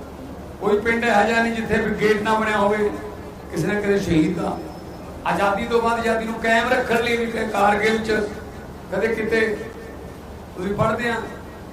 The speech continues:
ਹਰ ਰੋਜ਼ ਤਿਰੰਗੇ 'ਚ ਲਿਪਟ ਕੇ ਸਾਡੇ ਨੌਜਵਾਨ ਧੀਆਂ, ਪੁੱਤਾਂ ਦੀਆਂ ਲਾਸ਼ਾਂ ਹੁੰਦੀਆਂ ਨੇ। ਅੱਜ ਵੀ ਖੜਿਆ ਇੱਕ ਤਾਣ ਕੇ।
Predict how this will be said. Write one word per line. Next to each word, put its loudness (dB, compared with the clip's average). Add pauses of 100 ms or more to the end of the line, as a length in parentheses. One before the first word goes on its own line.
(100)
ਹਰ 2
ਰੋਜ਼ 2 (200)
ਤਿਰੰਗੇ 2
'ਚ 2
ਲਿਪਟ 2
ਕੇ 2 (420)
ਸਾਡੇ 2
ਨੌਜਵਾਨ 2
ਧੀਆਂ, 4 (360)
ਪੁੱਤਾਂ 6
ਦੀਆਂ 4
ਲਾਸ਼ਾਂ 4
ਹੁੰਦੀਆਂ 0
ਨੇ। -6 (480)
ਅੱਜ -2
ਵੀ -2
ਖੜਿਆ 0
ਇੱਕ -2
ਤਾਣ -2
ਕੇ। -4